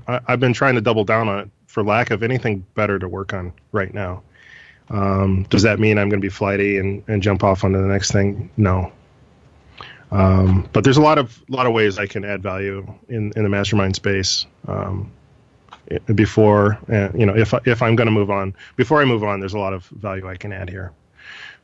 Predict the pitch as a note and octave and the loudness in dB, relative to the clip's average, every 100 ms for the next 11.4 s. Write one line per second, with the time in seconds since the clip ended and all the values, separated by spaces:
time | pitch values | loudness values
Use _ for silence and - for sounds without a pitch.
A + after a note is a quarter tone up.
0 | - F2 F#2 F#2 F2+ - G2+ G#2+ G#2+ A2+ | -14 -10 -6 -6 -8 -4 -2 2 2 2
1 | A2 - G#2 - - B2+ A2+ G2 F2+ F#2+ | 0 -2 -4 -8 -14 -6 -2 0 0 0
2 | F2+ F#2+ G2 G2 F#2+ - _ _ _ _ | 0 -4 -4 -8 -12 -16 _ _ _ _
3 | - A2 G#2 G#2+ G2 A2+ G2+ G2 G2 F#2+ | -8 -2 -2 0 0 2 2 0 0 0
4 | F#2+ _ _ _ _ _ _ _ - C#3+ | -4 _ _ _ _ _ _ _ -2 2
5 | D#3+ D3 E3 C#3+ D#3+ D#3 E3 - - - | 4 4 2 4 2 2 -2 -4 -10 -20
6 | _ _ _ - B2 B2+ A#2+ B2 A#2 A2+ | _ _ _ -2 2 4 4 2 2 2
7 | A2 A2+ - B2+ G#2+ G#2+ G2+ G2 G#2+ G2+ | 0 -2 -12 -14 -8 -6 -6 -8 -8 -6
8 | F#2+ G#2 G2 F#2+ G2+ G2 G#2 G2+ G2+ - | -8 -8 -8 -8 -8 -8 -8 -6 -8 -6
9 | G2 F#2+ - - - C#3+ C3 B2 A2 A#2 | -8 -6 -4 -4 -4 -6 -4 -2 -4 -4
10 | A#2+ G#2+ G#2+ - - - - A2 A2+ G2+ | -4 -4 -8 -14 -14 -12 -4 2 2 2
11 | - G#2+ G#2 G#2+ | 0 2 2 0